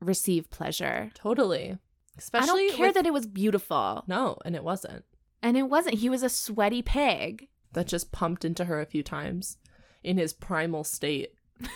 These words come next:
Speaker 2: I just, with a cover like that, and we're, like, over halfway through the book, and that was the sex scene. Like, come on.
Speaker 1: Come on.
Speaker 2: The cover's hotter. I would just jack off to the cover and not to that sex scene.
Speaker 1: Honestly.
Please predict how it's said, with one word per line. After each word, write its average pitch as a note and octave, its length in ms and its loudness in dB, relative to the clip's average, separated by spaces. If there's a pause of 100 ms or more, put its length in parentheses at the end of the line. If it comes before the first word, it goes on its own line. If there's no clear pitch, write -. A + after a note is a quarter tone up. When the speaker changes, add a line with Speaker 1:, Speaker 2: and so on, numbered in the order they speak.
(920)
Speaker 2:
I A#3 200 4
just, A#3 360 2
with A#3 200 4
a B3 60 4
cover G#3 500 0
like C4 320 -2
that, D#3+ 440 -2
and F#3 140 2
we're, F#3 120 2
like, F#3 280 0 (100)
over E3+ 320 2
halfway D3 380 -2
through D#3 200 -4
the D#3 100 0
book, C#3+ 320 0
and D#3 240 -4
that C#3 260 -4
was C#3+ 200 -6
the D#3 100 -8
sex - 340 -6
scene. G#3 380 -2
Like, E3 180 -6
come G3+ 180 -2
on. F3 260 -2 (300)
Speaker 1:
Come E4 280 0
on. B3+ 360 2 (440)
Speaker 2:
The A3+ 280 4
cover's B3 500 2
hotter. G#3+ 480 2 (280)
I F3+ 80 6
would A3 140 6
just C4 200 2
jack G#3+ 280 2
off G#3+ 140 6
to - 100 -10
the G3+ 80 0
cover G#3+ 360 2
and F#3+ 140 4
not F#3 260 0
to - 100 -6
that F#3 220 2
sex B3 300 -2
scene. G#3 100 4
Speaker 1:
Honestly. G#3 600 0